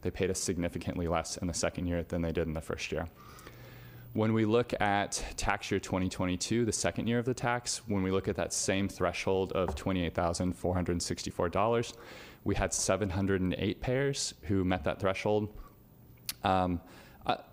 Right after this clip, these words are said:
I'm, I'm not reading too much into the fact that that's that much less than a thousand. Um, th-, there's a few caveats there, which is, um, people still continue to pay this tax, are, are paying it late.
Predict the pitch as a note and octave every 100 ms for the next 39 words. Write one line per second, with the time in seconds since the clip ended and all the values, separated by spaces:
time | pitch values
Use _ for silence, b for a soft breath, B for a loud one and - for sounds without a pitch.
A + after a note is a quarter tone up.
0 | - A#2+ A2+ - - A#2 C3 G2+ G#2 G#2+
1 | G2+ - G#2 G2 - G2 F#2+ G2 F#2 F2
2 | F2 - F#2+ F2 D#2+ - F2+ F#2+ F2 F2+
3 | - E2 - - - - - F2 F#2+ -
4 | F#2+ F2 - G2 F2 F#2 E2+ F2+ G2+ G2
5 | G2 G2+ F2 E2+ F#2+ G2 A2 F#2+ F#2 G#2+
6 | F#2 F2 - F#2 F#2 F2 - G2 F2+ E2+
7 | F#2 - F#2 F2 - B B B B -
8 | F#2+ F2+ F2 - - B2+ B2 - G#2+ -
9 | G2+ G#2 G2 - - F#2 F2 F2 - F2+
10 | E2+ E2+ - - - - - G#2 G2 -
11 | F#2+ F#2+ F2+ F2+ - E2+ F#2 -